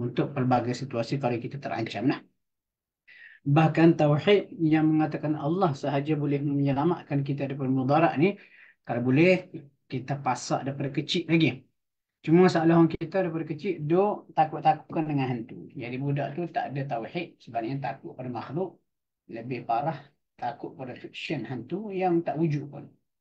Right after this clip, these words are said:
Jadi kalau boleh, kita kena ubah lah cara kita didik anak-anak kita. Tengok, ah, Nabi pesan, Nabi didik anak kecil, sepupu baginda.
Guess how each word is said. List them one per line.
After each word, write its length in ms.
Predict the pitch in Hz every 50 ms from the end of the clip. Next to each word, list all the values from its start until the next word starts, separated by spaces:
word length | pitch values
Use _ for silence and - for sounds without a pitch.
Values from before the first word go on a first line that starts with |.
| _ _ _ _ _
Jadi 160 | - - 139 143 151
kalau 160 | 143 147 151
boleh, 160 | 156 156 147
kita 240 | 143 - 143 147 139
kena 160 | 143 139 139
ubah 240 | 143 147 143 123 -
lah 160 | 135 131 - - - - _ _
cara 400 | - - 120 120 120 120 113 113
kita 240 | 120 117 110 120 110
didik 320 | 110 117 113 107 - -
anak-anak 380 | 107 107 98 65 98 113 - -
kita. 320 | - 113 - 143 - -
Tengok, 220 | - 151 139 - 131
ah, 80 | 165 170 - - _ _ _ _ _ _ _ _ _ _ _ _ _ _ 147
Nabi 400 | 143 139 143 147 156 160 156 151
pesan, 480 | 156 160 - - - 175 151 131 113 120
Nabi 240 | 123 127 135 139 135
didik 480 | 127 143 143 139 131 113 - - _ _ _ _ _ _ _ _
anak 400 | - 127 139 139 135 139 - -
kecil, 400 | - - - 160 175 185 185 170
sepupu 400 | - - - 190 180 - 185 170
baginda. 560 | 151 156 147 143 143 139 117 139 - -